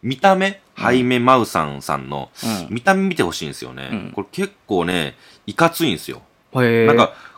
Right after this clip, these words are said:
Speaker 1: この人が言うんやったら、
Speaker 2: うん。
Speaker 1: なんかぽいなって思っちゃうような。
Speaker 2: 説得力ありそうって？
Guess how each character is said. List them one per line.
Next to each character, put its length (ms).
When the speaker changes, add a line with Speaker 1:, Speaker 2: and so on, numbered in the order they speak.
Speaker 1:
こ 140
の 140
人 200
が 120
言 140
う 40
ん 80
や 120
っ 100
た 100
ら、 340
Speaker 2:
う 80
ん。 280
Speaker 1:
な 120
ん 40
か 80
ぽ 260
い 100
な 240
っ 140
て 240
思 80
っ 40
ち 40
ゃ 40
う 20
よ 80
う 20
な。 60
Speaker 2:
説 0
得 160
力 200
あ 40
り 140
そ 140
う 260
っ 40
て？ 20